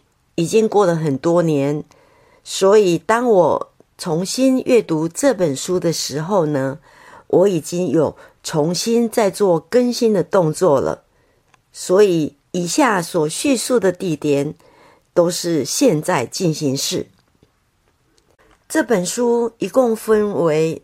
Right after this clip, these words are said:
六个章节。第一章，S P A的圣地。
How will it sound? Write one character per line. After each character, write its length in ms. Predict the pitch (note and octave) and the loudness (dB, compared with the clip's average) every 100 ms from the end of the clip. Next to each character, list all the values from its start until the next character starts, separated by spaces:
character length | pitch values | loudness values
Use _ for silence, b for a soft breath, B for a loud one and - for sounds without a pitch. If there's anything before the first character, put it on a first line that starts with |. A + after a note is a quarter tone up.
| _ | _
六 400 | F#3 B3 A3+ E3 | -4 2 2 2
个 180 | - C#3+ | 0 -4
章 380 | - F#3+ F#3 | -2 -2 -2
节。 640 | F3 - C#3+ C3 C#3 D3+ - _ b b b b _ | -6 -6 -4 -2 2 0 -2 _ b b b b _
第 240 | - A#3 A#3+ | -4 0 -2
一 60 | |
章 480 | A3+ A3 G#3+ A3+ C4 _ _ _ _ _ _ _ _ _ _ - | 2 2 2 -4 -10 _ _ _ _ _ _ _ _ _ _ -14
，S 380 | - - - | -8 -6 -4
P 160 | - C#4+ | 0 2
A 180 | C4 G#3 | 2 0
的 180 | F3 D#3+ | -2 -4
圣 360 | - A#3 F3 | -2 0 0
地。 240 | F#3 F3 | -4 -8